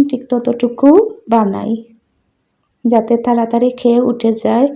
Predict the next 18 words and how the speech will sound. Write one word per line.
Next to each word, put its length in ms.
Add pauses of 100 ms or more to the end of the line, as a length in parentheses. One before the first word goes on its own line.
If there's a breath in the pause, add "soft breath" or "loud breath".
(2000)
তো 100
দেখুন 400
আমি 220
এভাবে 280
চেপে 280
চেপে 280
ডিমটা 460 (680)
বসিয়ে 460
দিলাম। 380 (1500)
একটি 300
ডিম 280
দিয়ে 300 (240)
দুইটি 300
চপ 300 (140)
কিন্তু 320
হয়ে 320
গেল। 280 (720 soft breath)
এখন 400